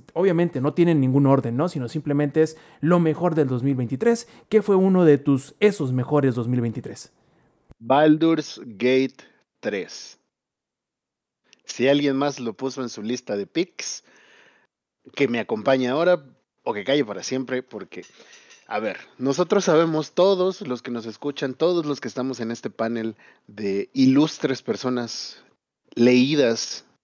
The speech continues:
Speaker 2: leídas del gaming, que los Game Awards son un premio a la popularidad y que realmente no hay más nada además de eso.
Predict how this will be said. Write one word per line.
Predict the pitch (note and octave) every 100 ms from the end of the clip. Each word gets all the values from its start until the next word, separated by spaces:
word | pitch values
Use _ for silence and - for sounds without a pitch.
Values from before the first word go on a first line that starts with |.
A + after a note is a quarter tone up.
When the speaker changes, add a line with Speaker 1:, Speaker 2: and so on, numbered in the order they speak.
| _
Speaker 2:
leídas | A2 C3 D3 B2 G#2+
del | G2+ G2
gaming, | B2+ C3+ C3 C#3 - _ _ - - _ _ _ _ _ _ _ _ _ _ _ _ _ -
que | - E3+
los | E3+ E3+ E3 D#3 -
Game | C#3+ G#3+
Awards | A3+ D3+ E3+ F#3+
son | - - - B2+ C3
un | C3+ C3+
premio | - B2+ B2+ C3 B2
a | G#2+
la | G#2 G2
popularidad | A2 B2 B2+ D#3 G3+ C#4 - _ _ -
y | A#2+
que | - A#2+
realmente | A#2 C3 C#3 D3 D3 C#3 C#3+
no | B2+ B2 C3
hay | C3 C3
más | A#2+ A#2 A#2+
nada | D3+ F#3+ G#3 G#3 F3+ A2+
además | G#2+ G2+ G2
de | F2+ D2+
eso. | - -